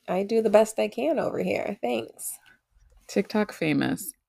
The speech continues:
Speaker 2: Anyway, friends, so this is the part of our show where we normally get into Terry's tidbits, but I texted Chris last night to let them know that this was the most boring episode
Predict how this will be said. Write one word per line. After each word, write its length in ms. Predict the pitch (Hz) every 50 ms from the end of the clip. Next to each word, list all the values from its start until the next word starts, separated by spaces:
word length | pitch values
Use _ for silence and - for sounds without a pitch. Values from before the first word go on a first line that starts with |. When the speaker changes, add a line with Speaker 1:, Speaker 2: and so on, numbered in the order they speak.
| _ _ -
Speaker 2:
Anyway, 340 | 311 339 359 277 208 170 156
friends, 640 | - 165 - 151 147 143 143 143 143 143 151 - - -
so 320 | - - - 285 277 269 262
this 240 | 233 311 370 -
is 140 | 466 427 381
the 100 | - 254
part 260 | 220 277 233 220 220 208
of 100 | 202 -
our 100 | 160 170
show 220 | - - 202 190
where 100 | 190 185
we 100 | 180 180
normally 340 | 170 170 160 165 180 196 208
get 140 | 196 202 185
into 200 | 196 214 - 180
Terry's 320 | - - 190 180 170 165
tidbits, 640 | - - 208 196 208 233 254 262 262 - - - -
but 220 | - 196 180 175 - -
I 200 | 175 185 226 247
texted 380 | 247 - 277 269 - 269 247
Chris 220 | - - 208 214 -
last 200 | 185 175 180 -
night 260 | 170 170 170 - - _
to 140 | - - 196
let 440 | 180 170 165 160 160 156 156 - -
them 200 | - 170 160 160
know 260 | 160 156 156 156 160
that 360 | 151 156 156 151 147 143 - -
this 300 | - 160 175 185 - -
was 140 | 247 226 190
the 120 | 180 190
most 260 | 180 185 165 180 - -
boring 260 | - 156 160 175 180
episode 540 | 180 170 - - 185 - 220 220 226 240 269